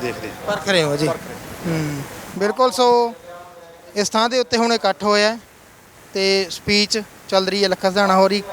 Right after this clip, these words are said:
Speaker 2: ਖੜ੍ਹੇ ਆ, ਪਰ ਦੇਖਣਾ ਹੋਊਗਾ ਕਿ ਆਖਰ ਲੋਕ ਮਨ ਜੋ ਬਣਾ ਰਹੇ ਆ, ਉਹ ਮਨ ਬਣਦਾ ਕਿੱਥੇ ਆ?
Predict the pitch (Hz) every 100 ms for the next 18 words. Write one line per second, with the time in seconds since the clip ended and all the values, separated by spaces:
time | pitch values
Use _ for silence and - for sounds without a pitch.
0 | 185 190 202 214 196 - - - - -
1 | - - - - - - - 220 233 240
2 | 233 - - - 185 - 226 220 214 202
3 | 226 214 226 226 202 - 202 220 240 247
4 | 233 - - - - - - _ _ -
5 | _ _ _ - _ _ - _ _ _
6 | _ - 175 196 214 - 233 226 196 202
7 | 220 226 226 208 190 190 180 139 - -
8 | - - - _ - _ _ - - -
9 | 220 220 247 208 214 214 190 180 - 139